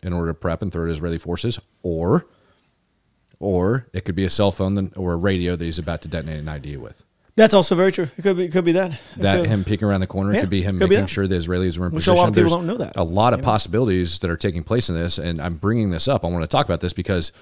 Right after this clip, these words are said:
Speaker 1: the internet's losing its mind over it without having actual knowledge of how these people operate and what's going down. And if you apply a little bit of common sense to it, those kids should never be there.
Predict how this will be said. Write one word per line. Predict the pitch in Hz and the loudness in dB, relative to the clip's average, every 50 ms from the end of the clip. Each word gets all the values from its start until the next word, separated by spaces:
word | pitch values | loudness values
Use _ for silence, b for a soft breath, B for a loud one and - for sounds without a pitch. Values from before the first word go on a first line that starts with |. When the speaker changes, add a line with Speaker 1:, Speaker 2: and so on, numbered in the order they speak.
| b b b b b b b _ _ _ _ _ | b b b b b b b _ _ _ _ _
Speaker 1:
the | 104 95 | 0 0
internet's | 120 120 113 107 101 - - | 2 2 2 0 0 0 0
losing | 98 101 98 85 87 | 0 0 0 0 -2
its | 85 - - | -4 -4 -4
mind | 104 104 110 104 87 | -2 0 0 0 0
over | 85 80 76 82 80 | -2 -2 -2 -4 -4
it | - - | -4 -4
without | 85 90 95 92 90 82 | -4 -2 -2 -2 -2 -2
having | 92 98 90 87 85 | -2 -2 -2 -2 -4
actual | 76 85 90 85 - - 87 80 | -4 -4 -6 -6 -6 -8 -8 -6
knowledge | 80 85 87 87 85 76 | -4 -2 -2 -2 -4 -4
of | 80 76 | -6 -6
how | 82 90 87 | -4 -4 -2
these | 87 82 - | -4 -4 -4
people | - 92 - 76 | -6 -6 -6 -4
operate | 80 85 85 - 80 78 73 | -4 -4 -4 -4 -4 -6 -6
and | 80 82 | -6 -6
what's | 80 - - | -8 -8 -8
going | 87 76 69 71 | -10 -10 -8 -8
down. | 76 73 - 76 - b b b b b b b | -8 -8 -10 -12 -16 b b b b b b b
And | - 92 | -2 -2
if | 104 - - | 0 2 4
you | 117 107 | 4 4
apply | 90 - - - 123 143 127 | 4 2 0 2 4 4 4
a | 101 | 4
little | 92 104 113 | 4 2 0
bit | 92 92 85 | 0 -2 -4
of | - | -2
common | - 107 98 87 78 | -2 -2 -2 0 0
sense | - - 117 113 - - | 0 0 0 0 -2 -4
to | - - 78 | -6 -4 -4
it, | 73 73 - - 92 - | -4 -6 -8 -10 -6 -2
those | 101 101 - | -2 -2 0
kids | - - 147 131 | 2 0 0 2
should | - - 90 | 0 0 0
never | 95 101 98 107 | 0 2 2 0
be | 78 82 78 | 0 0 -4
there. | 69 57 76 90 - | -4 -6 -12 -12 -14